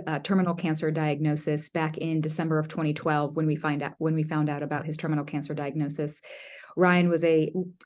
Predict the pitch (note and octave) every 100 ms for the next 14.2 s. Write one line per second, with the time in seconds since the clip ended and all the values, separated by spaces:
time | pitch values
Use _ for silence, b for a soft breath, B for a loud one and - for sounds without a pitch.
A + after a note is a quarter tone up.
0 | - F3+ G#3 F#3+ F#3 E3+ E3 D#3+ D#3+ -
1 | D#3+ E3 D#3 D#3 D3 D3 D3+ D#3 C#3+ C#3
2 | - - D3+ - F3 D3+ D3+ D#3+ D3+ C#3+
3 | C#3+ A3 C4 C#4 B B B B B -
4 | F3+ E3+ E3+ E3 D#3+ D#3+ D#3+ F3 E3 D#3
5 | D3+ D3+ D3 D3 - - E3 F3+ F#3 -
6 | F#3 F3 F3 E3 D#3+ D#3+ D#3+ E3 E3 -
7 | - - F3+ F3+ F#3 F3+ D3+ E3+ E3 D#3+
8 | - - - E3 D#3+ D#3 D#3 D#3 D#3+ -
9 | F#3 F3+ E3+ E3+ - - G3 F3+ F3+ E3+
10 | D#3+ D#3 D3+ D#3 D#3 D#3 - E3+ D#3+ D#3
11 | D3 D3 D3 - C#3 C3+ D3 C#3 - -
12 | B B B B B F3+ F3+ F#3 E3+ -
13 | - F3 F3 F3+ E3 E3 D#3 F3+ F3+ G3
14 | B3+